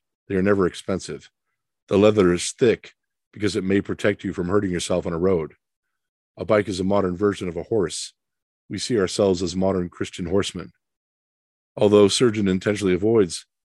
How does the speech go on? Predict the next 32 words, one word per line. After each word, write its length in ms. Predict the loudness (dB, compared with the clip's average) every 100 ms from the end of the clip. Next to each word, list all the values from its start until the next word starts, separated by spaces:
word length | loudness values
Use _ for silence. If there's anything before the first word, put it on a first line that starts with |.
| -12
using 280 | -8 -4 -2
the 80 |
word 240 | 2 2 2
knight 460 | 0 -2 -2 -10 -20 _
to 100 | _
describe 380 | -12 -4 0 0
himself, 540 | -2 -6 -8 -8 -10 _ _ _ _ _ _ _
he 140 | -8 -6
still 260 | 4 6
resembles 600 | 6 4 2 2 0 -4 -10
a 80 | -6
knight. 380 | -4 -6 -10 -20 _ _ _ _ _ _
Medieval 400 | 0 4 6 6
Russia 480 | 6 4 2 -2 -2 _ _ _ -2
had 220 | 0 2
no 120 | 0
knights 380 | 0 -2 -4 -10
and 100 | -4
castles. 500 | -2 -2 -6 -10 -14 _ _
It 80 | -10
just 240 | -4 -2 0
had 200 | 0 0
princes 540 | -2 -2 -8 -10 -14 _ _ _ _
who 100 | 2
were 120 | 2
invited 360 | 4 2 2 2
by 140 | -2
towns 420 | -2 -4 -2 -4
and 140 | -6 -2
villages 540 | 0 0 -4 -12 -16 _ _
for 140 | -14
protection. 680 | -10 -4 -2 -2 -8 -12